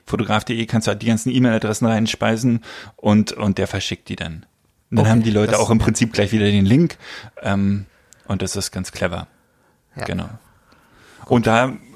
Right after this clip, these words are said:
Speaker 1: arbeitet man dann natürlich mit Verknappung, dass man sagt, irgendwie hier, die Bilder sind nur zwei Wochen online,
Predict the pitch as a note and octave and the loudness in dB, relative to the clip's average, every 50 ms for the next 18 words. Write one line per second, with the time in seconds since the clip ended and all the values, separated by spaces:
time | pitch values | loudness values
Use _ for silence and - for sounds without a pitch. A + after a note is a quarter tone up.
0 | - - A2+ G2 G#2 A2+ A2 B2+ A#2 F2 A#2 A2+ A2 G#2 G#2 G#2 G2+ G2+ - - | -4 -2 0 2 2 0 0 -2 -2 0 2 2 4 4 2 2 0 0 0 0
1 | A2+ A2 G#2 A2+ G#2+ - - G#2+ - - - A2 A2 - B2 A#2 A2 - G#2 - | 0 0 0 0 -2 -2 -4 -8 -4 0 0 0 2 4 2 2 2 0 -2 0
2 | A2 G#2 G2 G2 G2 G2+ - - - A#2 G2 G2+ G#2+ G#2 G2 G#2 G#2 G2+ G2 G2+ | 0 2 2 2 2 2 0 -2 -4 -4 -2 0 -2 -2 0 0 0 -2 -2 -2
3 | F#2 G#2 G2+ G2+ G#2 G2 G#2 G2 - G2+ - - A2 G2+ G2 G2 F#2+ - - - | -2 0 0 0 0 0 -2 -4 -4 -6 -2 0 2 2 2 2 0 0 0 2
4 | G#2+ G#2 G#2 G#2 G#2 G#2 G#2 A2 A2 | 2 2 2 4 2 2 2 2 0